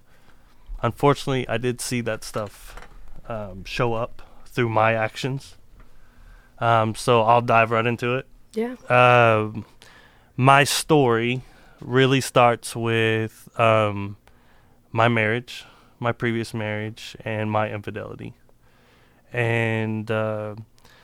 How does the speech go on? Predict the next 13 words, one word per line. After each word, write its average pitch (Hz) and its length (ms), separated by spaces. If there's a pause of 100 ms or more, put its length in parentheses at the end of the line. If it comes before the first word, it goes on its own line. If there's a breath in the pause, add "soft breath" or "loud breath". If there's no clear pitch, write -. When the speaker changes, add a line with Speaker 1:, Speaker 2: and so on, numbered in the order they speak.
(1080 soft breath)
Speaker 1:
I 120 80
was 117 200
with 120 300
my 113 600
ex-wife 123 540
for - 160
thirteen 131 520
years. 120 360 (600 soft breath)
Uh, 117 240
we 120 120
were 117 280 (340)
basically 120 320
high, 120 200